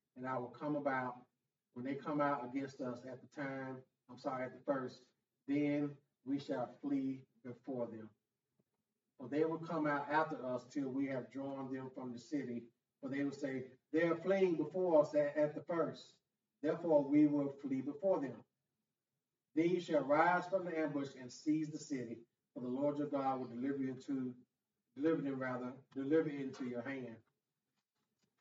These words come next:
And it will be, when you have taken the city, that you shall set the city on fire, according to the commandment of the Lord you shall do. I have commanded you.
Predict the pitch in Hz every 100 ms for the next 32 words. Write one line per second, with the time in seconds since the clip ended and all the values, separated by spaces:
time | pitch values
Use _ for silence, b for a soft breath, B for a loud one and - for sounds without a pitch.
0 | _ _ 139 139 131 151 175 160 151 143
1 | 147 _ _ _ - 131 143 131 - 165
2 | 160 143 151 139 123 127 - _ _ _
3 | - 127 131 143 156 156 - 160 151 143
4 | - 143 135 131 135 135 143 131 120 113
5 | - 143 135 135 120 139 135 131 131 123
6 | 123 127 127 120 - _ _ _ 120 -
7 | 127 120 123 117 117 123 120 120 - 120
8 | 120 113 110 107